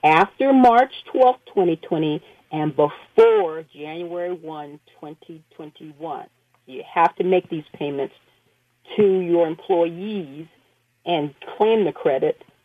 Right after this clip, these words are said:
in these quarters before the end of this year. Eligible employees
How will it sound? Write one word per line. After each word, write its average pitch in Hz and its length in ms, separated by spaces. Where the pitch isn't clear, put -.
in 160 200
these 165 180
quarters 156 360
before 180 460
the 170 280
end 156 280
of 139 200
this 139 160
year. 151 240
Eligible 196 640
employees 214 580